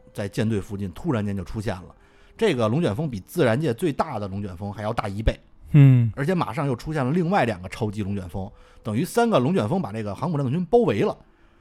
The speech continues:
Speaker 1: 结果珠峰号航母还有两艘护航舰、驱逐舰、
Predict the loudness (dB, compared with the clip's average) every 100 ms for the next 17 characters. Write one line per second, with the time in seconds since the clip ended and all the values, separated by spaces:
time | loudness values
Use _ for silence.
0 | _ _ -2 0 2 0 -2 -4 0 0
1 | 0 -2 -4 -8 -6 -2 -2 -2 -4 -4
2 | -2 -2 -2 -8 _ _ _ -6 -4 -2
3 | -2 -6 -10 _ _ -8 -4 -2 -2 -6